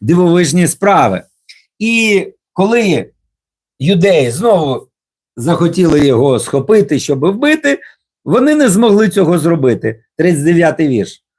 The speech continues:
Е, побачте, будь ласка. Юдеї хотіли схопити його, та не змогли цього зробити,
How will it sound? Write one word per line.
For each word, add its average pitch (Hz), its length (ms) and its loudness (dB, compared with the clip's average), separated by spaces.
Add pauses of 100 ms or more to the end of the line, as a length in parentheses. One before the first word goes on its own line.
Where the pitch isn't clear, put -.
(800)
Е, 135 280 2
побачте, 127 1000 -2
будь 123 180 -6
ласка. 120 500 -2 (460)
Юдеї 170 480 2
хотіли 156 480 -2
схопити 151 520 -4
його, 233 260 2
та 262 220 0
не 285 180 0
змогли 214 540 2
цього 160 320 0
зробити, 135 640 -2